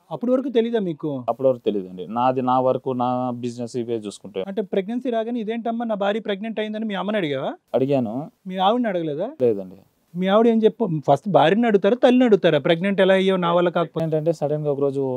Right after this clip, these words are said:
Speaker 2: ఒక రోజు వామిటింగ్స్ వస్తుంటే హాస్పిటల్ తీసుకెళ్ళి డాక్టర్స్ టెస్ట్ చేసి చెప్పారు ప్రెగ్నెన్సీ అని.
Speaker 1: అది, అది అర్థమైంది తమ్ముడు, కానీ ఎవరైనా కూడా ఈవిడ
Speaker 2: మా
Speaker 1: అడగాలి కదా
Speaker 2: మదర్ని
Speaker 1: ఫస్ట్.
Speaker 2: అడిగితే "ఎట్లమ్మా ఇట్లా, ఇలా జరిగింది కదమ్మా" అంటే అప్పుడు మా మదర్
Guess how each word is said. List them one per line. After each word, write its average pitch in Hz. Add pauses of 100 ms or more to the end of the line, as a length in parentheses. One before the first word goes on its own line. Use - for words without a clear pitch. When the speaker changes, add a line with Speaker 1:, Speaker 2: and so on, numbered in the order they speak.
(440)
Speaker 2:
ఒక 120
రోజు 131
వామిటింగ్స్ 131
వస్తుంటే 123
హాస్పిటల్ 135
తీసుకెళ్ళి 120
డాక్టర్స్ 139
టెస్ట్ -
చేసి 127
చెప్పారు 104
ప్రెగ్నెన్సీ 104
అని. 87 (440)
Speaker 1:
అది, 175
అది 147
అర్థమైంది 196
తమ్ముడు, 165
కానీ 180
ఎవరైనా 190
కూడా 226 (220)
ఈవిడ 175
Speaker 2:
మా -
Speaker 1:
అడగాలి 135
కదా 139
Speaker 2:
మదర్ని 151
Speaker 1:
ఫస్ట్. 156
Speaker 2:
అడిగితే 143
"ఎట్లమ్మా 147
ఇట్లా, 131 (320)
ఇలా 117
జరిగింది 127
కదమ్మా" 120
అంటే 117
అప్పుడు 151
మా 143
మదర్ 123